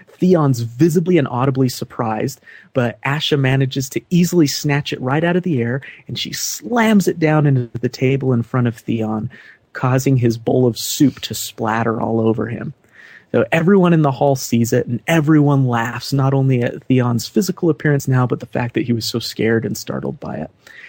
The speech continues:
Even his father, old crotchety Balon himself, uh, cracks a smile at his son's humiliation.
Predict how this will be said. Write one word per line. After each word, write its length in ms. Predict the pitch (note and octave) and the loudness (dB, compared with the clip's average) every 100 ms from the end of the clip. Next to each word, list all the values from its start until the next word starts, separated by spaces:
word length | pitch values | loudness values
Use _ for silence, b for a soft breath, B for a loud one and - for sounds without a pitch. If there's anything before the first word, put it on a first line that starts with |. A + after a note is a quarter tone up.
| B B D3 | B B -10
Even 240 | - F3+ F#3+ | -2 0 2
his 140 | C#3 | 0
father, 520 | - C#3 C3+ C3+ C#3 | -2 0 2 2 2
old 300 | C3 C3+ C3 | 0 -2 -2
crotchety 560 | - - B2+ - C#3+ C3+ | -6 -4 -4 -2 0 2
Balon 440 | A#2+ B2 B2 B2 | 2 2 2 0
himself, 640 | B2 A#2+ - A2 A2 B2 - b b b | 0 -2 -4 -4 -4 -10 -16 b b b
uh, 180 | A#2 A2+ | -10 -8
cracks 540 | G#2+ - A#2+ A#2+ - - | -10 -10 -8 -10 -10 -12
a 40 | |
smile 540 | - A#2+ A2+ A2+ A2 | -8 -4 -2 -2 -2
at 80 | A2 | -2
his 140 | A2 A2 | -4 -6
son's 340 | - G#2+ G#2 | -6 -6 -6
humiliation. 800 | A2+ A#2 A2+ G#2+ F#2+ - D3 | -4 -2 -2 -2 -4 -6 -8